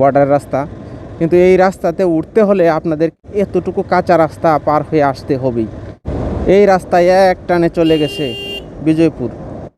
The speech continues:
কমলা বাগানের পাশে। তবে এই রাস্তার কাজ কিন্তু এখনো চলমান। এই যে দেখুন, কাজ হচ্ছে, প্রচুর পরিমাণে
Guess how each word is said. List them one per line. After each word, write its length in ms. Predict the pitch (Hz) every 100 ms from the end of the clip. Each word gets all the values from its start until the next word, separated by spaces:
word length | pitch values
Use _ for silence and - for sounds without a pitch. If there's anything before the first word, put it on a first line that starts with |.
| - - - - - - - - -
কমলা 280 | 170 165 160 156
বাগানের 340 | 151 143 139 135
পাশে। 220 | 120 - - - - - - - - - - - -
তবে 240 | 175 175 185 180 180 -
এই 60 | 185 180
রাস্তার 300 | 180 - 160 -
কাজ 140 | 180 165
কিন্তু 200 | 185 175 185 170
এখনো 240 | 170 170 160
চলমান। 400 | 180 170 143 117 104 - - _ - - - -
এই 60 | 139
যে 60 | 139 143
দেখুন, 280 | 156 151 160 175
কাজ 160 | 156 151 -
হচ্ছে, 280 | 147 - 156 165 - - - - - - - - - - - -
প্রচুর 300 | 180 175 175 175
পরিমাণে 360 | 165 160 156